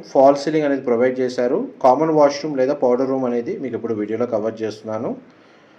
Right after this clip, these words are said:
మా ప్రాపర్టీ ఇన్ఫర్మేషన్ నచ్చినట్టయితే ఒక లైక్ ద్వారా సపోర్ట్ తెలియజేయండి. And రెగ్యులర్ అప్‌డేట్స్ కోసం ఛానల్ని సబ్స్క్రైబ్ చేసుకోండి. హైటెక్ సిటీకి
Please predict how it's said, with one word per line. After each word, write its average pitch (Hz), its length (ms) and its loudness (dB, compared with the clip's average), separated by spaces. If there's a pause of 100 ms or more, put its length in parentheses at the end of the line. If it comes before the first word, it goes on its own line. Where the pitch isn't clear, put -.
(140)
మా 147 80 6
ప్రాపర్టీ 143 420 6
ఇన్ఫర్మేషన్ 151 600 -4
నచ్చినట్టయితే 135 600 -4 (120)
ఒక 120 120 -6
లైక్ 107 280 0
ద్వారా 131 180 2
సపోర్ట్ 131 340 -6
తెలియజేయండి. 127 600 -4 (120)
And 117 180 -6
రెగ్యులర్ 110 380 -2
అప్‌డేట్స్ 117 340 -2
కోసం 113 300 -6
ఛానల్ని 101 340 -6
సబ్స్క్రైబ్ 110 440 -8
చేసుకోండి. 110 460 -6 (560)
హైటెక్ 156 400 2
సిటీకి 202 480 -4